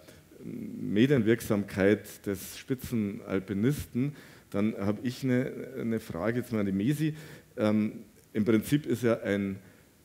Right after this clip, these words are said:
Top-Alpinist auch so ein moderner Märtyrer heute. Ja? Er setzt sein Leben für Höchstleistungen aufs Spiel. Sieht man, äh, immer wieder sterben, ähm, Alpinisten. Es sind nur fünfzig Prozent, die wirklich,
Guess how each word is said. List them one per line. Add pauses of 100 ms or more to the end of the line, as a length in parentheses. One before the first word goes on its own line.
(880)
Top-Alpinist
auch
so
ein
moderner
Märtyrer
heute.
Ja?
Er
setzt
sein
Leben
für
Höchstleistungen
aufs
Spiel. (220)
Sieht
man,
äh,
immer
wieder
sterben,
ähm, (460)
Alpinisten.
Es
sind
nur
fünfzig
Prozent,
die
wirklich,